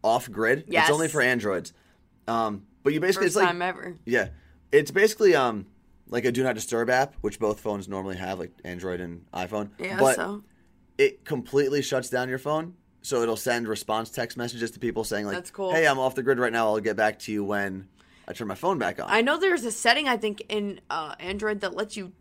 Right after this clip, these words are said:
Speaker 2: send that when you're driving. You just turn it
Speaker 1: Yeah,
Speaker 2: on and it
Speaker 1: driving
Speaker 2: texts
Speaker 1: mode.
Speaker 2: people.
Speaker 1: But I just think there might be a couple hours where I do that, too. Just, you
Speaker 2: How
Speaker 1: know.
Speaker 2: does iPhone not have driving mode?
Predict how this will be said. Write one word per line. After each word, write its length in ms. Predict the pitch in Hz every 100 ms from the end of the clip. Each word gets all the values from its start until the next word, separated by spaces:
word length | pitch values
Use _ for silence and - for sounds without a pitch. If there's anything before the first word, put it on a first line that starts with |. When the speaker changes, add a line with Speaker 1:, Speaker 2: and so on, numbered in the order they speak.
| _ -
Speaker 2:
send 340 | - 226 208
that 80 | 180
when 100 | 175
you're 80 | 175
driving. 520 | 190 175 208 180 202
You 80 | 196
just 200 | 196 -
turn 140 | 202
it 40 | 240
Speaker 1:
Yeah, 120 | 180
Speaker 2:
on 60 | 170
and 80 |
it 40 | 151
Speaker 1:
driving 180 | 101 98 101
Speaker 2:
texts 60 |
Speaker 1:
mode. 100 | 95
Speaker 2:
people. 280 | 90 82 - _ _ _ -
Speaker 1:
But 120 | 139
I 20 |
just 160 | 147 143
think 220 | 165 - -
there 200 | 123 143
might 180 | 143 151
be 60 |
a 40 | 147
couple 240 | 151 147
hours 280 | 131 143 139
where 80 | 143
I 40 |
do 80 | 147
that, 200 | 175 175
too. 160 | 202
Just, 160 | 117 -
you 60 | -
Speaker 2:
How 60 | 311
Speaker 1:
know. 20 |
Speaker 2:
does 40 | 381
iPhone 420 | 247 277 247 196
not 160 | 190 190
have 160 | 185
driving 420 | - 180 185 165
mode? 260 | 147 - -